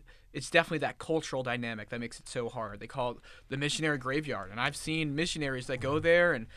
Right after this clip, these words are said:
th-, I've seen, I've seen the whole stages. I've seen when they're first coming their vision trip, they're coming to visit, they're saying, "I'm gonna raise support, I'm gonna come back."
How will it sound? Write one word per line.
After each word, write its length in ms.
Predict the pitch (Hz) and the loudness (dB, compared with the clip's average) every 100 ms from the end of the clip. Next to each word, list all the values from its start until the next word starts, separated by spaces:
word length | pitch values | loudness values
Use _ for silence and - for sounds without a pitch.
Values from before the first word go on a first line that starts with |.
| - - | -18 -10
th-, 100 | - 101 | -2 0
I've 120 | - | 0
seen, 320 | - 208 180 | 2 2 4
I've 160 | - 165 | 4 2
seen 200 | - 202 | 4 4
the 80 | 151 | 4
whole 180 | 160 180 | 2 0
stages. 500 | - 156 131 117 - | 2 2 2 -6 -8
I've 220 | 123 135 | -2 -2
seen 320 | - 147 135 127 | -2 -4 -4 -4
when 100 | 120 | -6
they're 140 | 117 | -6
first 240 | - 143 | -4 -4
coming 220 | - 151 147 | -2 -2 -2
their 100 | 139 | 0
vision 260 | 139 139 | -2 -2
trip, 260 | 131 135 135 | -2 -2 -2
they're 120 | 123 | -4
coming 320 | - 143 143 | -2 -2 -2
to 80 | 135 | -4
visit, 360 | 131 131 131 - | -6 -6 -8 -8
they're 100 | 110 | -10
saying, 220 | - 107 | -10 -8
"I'm 80 | 131 | -4
gonna 140 | 135 127 | -2 -2
raise 220 | 135 131 | -2 -4
support, 280 | 123 135 127 | -6 -6 -6
I'm 60 | |
gonna 80 | 120 | -6
come 240 | - 135 | -6 -4
back." 240 | 131 120 | -2 -2